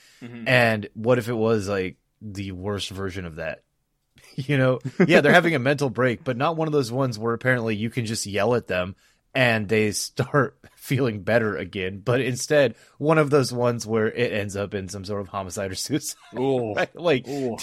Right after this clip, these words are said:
Speaker 2: dude, that's the John Wayne Gacy possession, right? <laughs> There we go.
Speaker 1: Yeah, no, I like that. I think that's a good one.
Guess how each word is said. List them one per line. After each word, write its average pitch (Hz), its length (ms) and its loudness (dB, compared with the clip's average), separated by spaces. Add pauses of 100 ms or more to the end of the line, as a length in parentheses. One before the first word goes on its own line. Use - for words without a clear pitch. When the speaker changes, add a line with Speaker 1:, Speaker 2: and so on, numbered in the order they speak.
Speaker 2:
dude, 139 300 2
that's 143 240 2
the 127 260 2 (720)
John 139 320 2
Wayne 135 220 0
Gacy 120 380 -2
possession, 127 580 -6
right? 151 280 -4
<laughs> - 20 -10
There 127 180 4
we 147 80 0
go. - 760 -6
Speaker 1:
Yeah, 135 300 6
no, 127 160 2
I 127 120 6
like 117 260 0
that. 98 160 -4
I 110 80 -2
think 117 160 -6
that's 113 180 -6
a 113 80 -8
good 104 160 -8
one. 101 220 -8